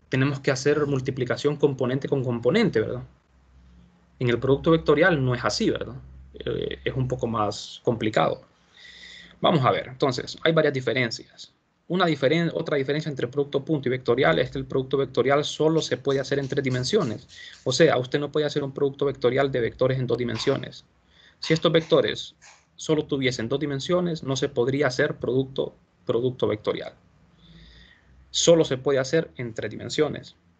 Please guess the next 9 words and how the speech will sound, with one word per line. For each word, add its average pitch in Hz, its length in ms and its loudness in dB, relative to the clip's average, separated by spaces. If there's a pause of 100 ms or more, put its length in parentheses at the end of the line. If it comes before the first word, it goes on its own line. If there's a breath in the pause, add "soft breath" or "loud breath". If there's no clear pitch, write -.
(260)
Como 117 240 -4
ven 123 180 0
aquí, 156 440 0 (300)
hay 127 140 0
una 131 160 0
matriz. 160 520 -2 (260)
La 120 120 2
matriz 123 380 -4
tiene, 156 360 -2